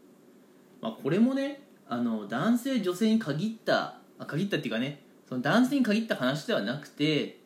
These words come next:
男性、女性ともにね、共通して言えることなんですが、やっぱりね、朝早くから活動できる人っていうのは、あの、優れたパフォーマンスをね、発揮することができるんですよ。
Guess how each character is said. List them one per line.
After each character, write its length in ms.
男 280
性、 220
女 100
性 180
と 120
も 180
に 120
ね、 240
共 220
通 160
し 80
て 100
言 240
え 60
る 80
こ 100
と 120
な 100
ん 80
で 60
す 120
が、 320
や 100
っ 40
ぱ 140
り 120
ね、 240
朝 520
早 240
く 120
か 120
ら 80
活 260
動 100
で 120
き 120
る 60
人 140
っ 20
て 140
い 80
う 0
の 100
は、 360
あ 120
の、 440
優 160
れ 100
た 100
パ 140
フ 140
ォ 40
ー 20
マ 120
ン 40
ス 100
を 40
ね、 240
発 300
揮 40
す 100
る 80
こ 80
と 80
が 80
で 120
き 100
る 60
ん 40
で 80
す 100
よ。 100